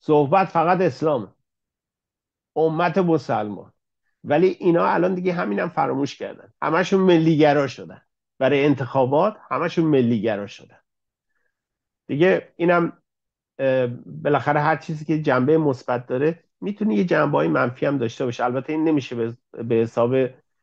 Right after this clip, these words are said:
انقلاب زن زندگی آزادی گذاشت، ولی می‌بینیم که تأثیرشو گذاشته حتی در جمهوری اسلامی، که حداقل در حرفاش بیاد صحبت از ملی رو بگه. برای ایرانی‌ها خیلی خوبه که یادشون بیاد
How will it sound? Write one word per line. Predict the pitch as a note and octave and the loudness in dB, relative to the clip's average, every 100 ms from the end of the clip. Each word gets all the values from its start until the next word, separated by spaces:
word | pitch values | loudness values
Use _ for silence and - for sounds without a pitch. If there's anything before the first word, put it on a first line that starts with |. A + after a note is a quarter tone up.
| _ _ | _ _
انقلاب | B2+ B2 A#2+ B2+ C3+ | -6 -2 0 2 0
زن | B2 B2+ A#2 | 0 -2 -4
زندگی | A#2 B2 A2+ G#2+ | -4 -4 -4 -4
آزادی | A#2 A2+ A2 A2 D3 | -4 -4 -6 -6 -4
گذاشت، | E3+ E3 F3 E3+ - - _ _ _ | -2 -2 -2 -4 -6 -16 _ _ _
ولی | - D#3 | -2 2
می‌بینیم | E3 F3 F3+ F3 | 4 4 6 4
که | E3+ D#3+ | 0 -4
تأثیرشو | C#3 C3+ B2 F3+ E3+ - C3 | -2 -2 -2 -2 -2 -2 -6
گذاشته | C3+ B2+ B2+ - D#3+ | -4 -4 -6 -6 -6
حتی | - A3 A3+ C4 | -2 -2 -2 -6
در | B3 E3+ | -2 -4
جمهوری | C3 C3 A#2 B2 D3 D3+ | -2 -4 -4 -4 -4 -4
اسلامی، | G#2+ - G2 F#2 G#2+ G2+ - _ _ _ | -6 -8 -12 -10 -10 -12 -16 _ _ _
که | C3+ | -4
حداقل | B2+ C3+ D3 E3 | 0 0 2 2
در | D#3+ C3 B2+ | 2 2 2
حرفاش | A#2+ B2 B2 D3+ E3+ E3+ - | 0 0 -2 -2 -4 -4 -6
بیاد | D#3+ E3+ - _ _ _ - | -4 -4 -6 _ _ _ -12
صحبت | A#2 C3+ C#3+ | -6 -2 0
از | E3 B2+ | 2 2
ملی | B2+ C3 B2 E3 | 2 2 2 2
رو | C#3+ | 0
بگه. | F#2 E2+ - _ _ - | -2 -10 -16 _ _ -8
برای | C3 D#3 | -4 0
ایرانی‌ها | D#3+ D3 C#3 C#3+ D#3 | 2 2 2 0 -2
خیلی | - E3+ D#3+ | -4 -6 -6
خوبه | - D#3 E3+ - _ _ _ _ | -6 -8 -8 -14 _ _ _ _
که | B2 | -4
یادشون | B2 C3 D#3 C3 D3+ D#3 | 0 0 0 -4 -4 -2
بیاد | D#3 D3+ D3+ | 0 0 -4